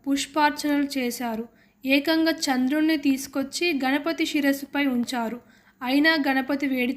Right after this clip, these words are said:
తగ్గలేదు. చివరికి పరమశివుడు గరికను తీసుకొని వినాయకుడి శిరస్సుపై ఉంచాడు.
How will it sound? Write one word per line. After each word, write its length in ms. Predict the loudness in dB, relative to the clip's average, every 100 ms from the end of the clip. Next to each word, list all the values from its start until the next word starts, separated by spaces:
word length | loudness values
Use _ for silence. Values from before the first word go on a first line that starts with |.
| -4
తగ్గలేదు. 560 | -4 -4 -4 -4 -6 -12 _ -20 _ -2
చివరికి 500 | 2 4 2 2 0 0
పరమశివుడు 680 | 0 2 2 2 2 2 0 0
గరికను 360 | 0 0 0 0 2
తీసుకొని 560 | 0 -2 -4 -2 0 0 -2 -8 -20 -4 4
వినాయకుడి 580 | 6 6 4 2 0 0
శిరస్సుపై 460 | 0 -2 -4 -6 -2 0
ఉంచాడు. 460 | -2 -2 -4 -4